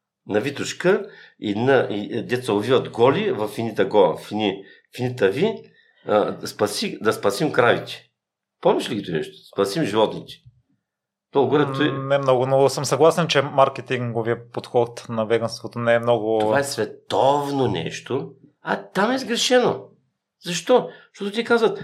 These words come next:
Speaker 1: „Да спасим кравите“. Не, бе, човек. Да спасим човека. Защо? Защото човека не е направен да яде крави.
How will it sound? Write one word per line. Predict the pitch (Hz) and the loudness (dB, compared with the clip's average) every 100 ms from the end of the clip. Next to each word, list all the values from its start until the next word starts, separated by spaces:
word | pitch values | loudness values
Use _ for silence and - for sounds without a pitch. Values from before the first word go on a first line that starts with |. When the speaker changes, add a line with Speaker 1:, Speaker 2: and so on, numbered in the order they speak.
| - | -10
Speaker 1:
„Да | 127 | -8
спасим | 131 143 120 202 170 | -4 -4 -2 -2 -2
кравите“. | - 156 117 - - _ 120 | 0 0 0 -8 -14 _ -8
Не, | 151 214 | 0 2
бе, | 196 - | 2 0
човек. | - 85 80 - _ - _ | -2 -6 -6 -18 _ -20 _
Да | 127 | -12
спасим | 123 139 214 226 | -6 -6 -4 -4
човека. | - 120 123 180 180 131 - - _ _ _ _ | -4 0 2 2 0 0 -4 -20 _ _ _ _
Защо? | 117 120 - 180 - - | -8 -6 -2 -2 -4 -18
Защото | - - - - _ _ | -14 -4 -4 -4 _ _
човека | - 120 185 190 160 | -6 0 0 0 -4
не | 156 | -2
е | |
направен | 190 196 202 151 175 185 | 0 0 2 2 2 2
да | 165 | 0
яде | 127 151 165 | -2 -2 -4
крави. | 139 160 - | 2 2 2